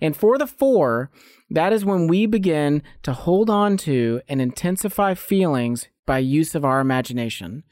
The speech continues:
In other words, we retreat into our imaginations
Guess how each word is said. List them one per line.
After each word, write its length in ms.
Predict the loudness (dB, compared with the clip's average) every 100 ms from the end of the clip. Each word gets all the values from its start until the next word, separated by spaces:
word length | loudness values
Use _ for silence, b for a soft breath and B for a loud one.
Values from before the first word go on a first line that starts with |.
| B B B
In 80 | -2
other 180 | 0 2
words, 180 | 0 2
we 160 | 0
retreat 560 | 2 0 -2 -2 -2 -2
into 400 | 0 4 4 4 2
our 180 | 2 2
imaginations 880 | 2 2 2 0 0 -2 -4 -4